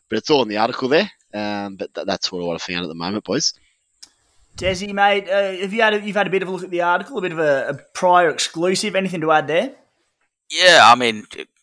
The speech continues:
Speaker 3: first off, great article, Spy. It was, like, one of your best ones this season.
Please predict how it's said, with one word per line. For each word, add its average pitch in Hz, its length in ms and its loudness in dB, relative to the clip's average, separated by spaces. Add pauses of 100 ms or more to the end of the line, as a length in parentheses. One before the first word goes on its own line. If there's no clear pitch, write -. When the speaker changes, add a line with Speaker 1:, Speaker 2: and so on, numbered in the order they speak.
(120)
Speaker 3:
first - 380 -2
off, 117 240 0
great 113 260 2
article, 110 380 0
Spy. 90 360 0
It - 20 -4
was, 92 180 -10
like, 82 220 -6
one 104 100 -4
of 107 60 -6
your 101 80 -8
best 101 240 -4
ones 101 180 -8
this 104 160 -2
season. 110 540 -4